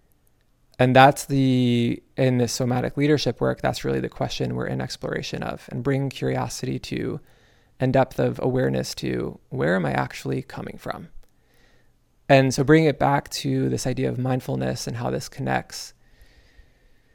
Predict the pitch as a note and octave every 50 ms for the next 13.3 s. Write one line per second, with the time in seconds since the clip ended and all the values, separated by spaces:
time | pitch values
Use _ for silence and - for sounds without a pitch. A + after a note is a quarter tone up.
0 | _ _ _ _ _ _ _ _ _ _ _ - - - - - - D#3 D#3 D3+
1 | D3+ D3+ D3+ D3 D3 D3 D3 - - - _ - - - - - E3 D#3 E3 F3+
2 | F3 G3 F#3 E3+ - D3+ C3 B2 C3+ C3+ B2+ C3 B2 - - B2+ A#2+ A2 B2 -
3 | - C3 - - - C#3 B2+ A#2 G#2+ - - - - - - - C3+ C3 C3 C3
4 | C3 C3 C3+ C#3+ C#3+ C#3+ - D3 C3 A#2 A2+ - - - - - - - _ _
5 | _ _ _ _ _ _ _ _ _ _ - C#3 C3+ C3 C3 C3 B2+ B2+ B2+ B2+
6 | B2+ B2+ B2 B2 A#2+ - - - - _ _ _ _ _ _ _ _ _ _ _
7 | _ _ _ _ _ _ _ _ _ _ _ _ _ _ _ _ _ - D3 C3+
8 | C#3+ C3+ C3 - - - - - - - D3+ C3+ C3 B2 B2 C3+ C#3 C#3 C3+ B2
9 | B2+ B2 C3 D3+ D#3 C#3+ C3 B2 B2 A#2+ A#2+ B2+ C3 - - - C3 - - B2+
10 | B2 B2 B2 - - - A#2 B2 A#2+ A#2+ A#2+ A#2 C3 - - - C3 B2 - B2+
11 | B2 - - - C3 A#2+ G#2+ G#2 - C3 C3+ C#3 C3+ B2+ B2 - B2+ B2 A#2+ -
12 | - A#2 B2 C3 - C3 C3 - - - - - B2+ B2 A#2+ B2 A#2+ - - B2
13 | B2+ B2+ C3 C3+ C3